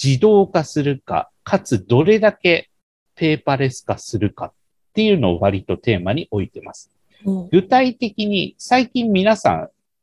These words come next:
Speaker 1: ちょっと思い浮かべてもらいたいんですけれども、現金って使ってます？
Speaker 2: そういえば、あんまり使わないですね。
Speaker 1: そうなんですよね。私も大体、あの、スマートフォ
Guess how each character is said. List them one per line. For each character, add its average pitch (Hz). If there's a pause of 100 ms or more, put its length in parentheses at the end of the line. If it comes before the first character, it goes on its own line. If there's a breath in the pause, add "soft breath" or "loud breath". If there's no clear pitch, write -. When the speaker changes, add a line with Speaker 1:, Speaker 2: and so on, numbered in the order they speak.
Speaker 1:
ち -
ょ -
っ -
と 95
思 113
い 117
浮 -
か 117
べ 92
て -
も 92
ら 95
い 92
た 98
い 90
ん 85
で 87
す -
け 92
れ 87
ど 90
も、 104 (880)
現 254
金 392
っ 208
て -
使 -
っ 127
て 151
ま 147
す？ - (1300 soft breath)
Speaker 2:
そ 240
う 302
い 320
え 330
ば、 294
あ -
ん 339
ま 349
り 359
使 -
わ 370
な 392
い 392
で 370
す -
ね。 330 (420)
Speaker 1:
そ 277
う 262
な 151
ん 104
で 101
す -
よ 90
ね。 131 (300)
私 254
も 226
大 190
体、 180 (220)
あ 135
の、 131
ス 180
マ 208
ー -
ト 214
フ -
ォ -